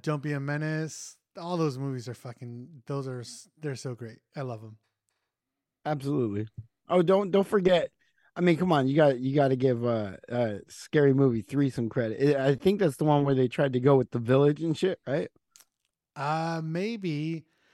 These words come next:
Speaker 2: It, it was like, it was like the village and signs and a bunch of different other
Speaker 1: That's
Speaker 2: things.
Speaker 1: the first one where the Wayans brothers were out, right?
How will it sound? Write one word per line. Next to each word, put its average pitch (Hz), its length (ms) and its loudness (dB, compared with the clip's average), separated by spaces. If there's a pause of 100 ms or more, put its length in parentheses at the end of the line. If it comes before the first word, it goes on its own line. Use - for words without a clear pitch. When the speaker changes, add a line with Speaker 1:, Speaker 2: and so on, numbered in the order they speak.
(460)
Speaker 2:
It, 170 240 4
it 190 60 8
was 190 160 10
like, 185 240 6
it 175 100 2
was 175 140 8
like 156 200 4
the 139 80 6
village 185 720 6
and 135 280 2
signs 156 840 4
and 135 240 0
a 131 40 2
bunch 147 300 0
of 147 120 -6
different 151 320 0
other 156 200 4
Speaker 1:
That's 156 180 0
Speaker 2:
things. 156 220 2
Speaker 1:
the 165 80 0
first 196 280 -2
one 190 220 -4
where 156 120 -2
the 147 120 -4
Wayans 143 300 -4
brothers 135 320 -4
were 123 120 -8
out, 131 340 -12
right? 131 320 -10